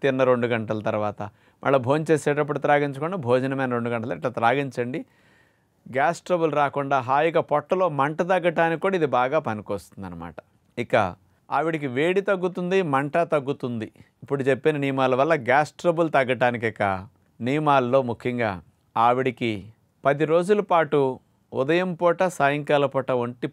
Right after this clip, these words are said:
పండ్లు మాత్రమే పెట్టండి. పండ్లు వేడి చేస్తాయనంటే తప్పు. పండ్లు వేడి చేయవు. వేడి చేసే ఇంకేవో ఆవిడ తింటుంటే అట్లాంటివి మానిపించండి తప్ప పండ్లు మాత్రం కాదు. ఇవి సరిపడా ఆహారంలాగా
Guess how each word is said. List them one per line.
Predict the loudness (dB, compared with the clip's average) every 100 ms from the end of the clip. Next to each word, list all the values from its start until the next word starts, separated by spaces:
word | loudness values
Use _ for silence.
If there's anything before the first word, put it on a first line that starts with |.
| -4
పండ్లు | -4 0 0 2
మాత్రమే | 0 0 -2 -2
పెట్టండి. | -2 -4 -16 -16 _ _ _ _
పండ్లు | -2 -2 2 2
వేడి | 2 2 2
చేస్తాయనంటే | 0 0 2 2 0 -2 -2 0
తప్పు. | 0 -2 -2 -2 -4 _ _ _
పండ్లు | -2 -2 -2 0
వేడి | 0 0 -2
చేయవు. | 0 0 -2 -4 _ _ _ _
వేడి | -2 0 0 0
చేసే | 0 2 0
ఇంకేవో | 0 0 2 2
ఆవిడ | 0 0
తింటుంటే | -4 -6 -4 0
అట్లాంటివి | 2 0 0 0
మానిపించండి | 0 0 -4 -4 -4 -2 -2
తప్ప | 0 -2 -4 0
పండ్లు | 0 2 2 4
మాత్రం | 2 0 -4 -4
కాదు. | -6 -8 _ _ _ -4
ఇవి | -2 0
సరిపడా | 2 2 2 0 2 0 -2 0 2
ఆహారంలాగా | 2 2 2 2 2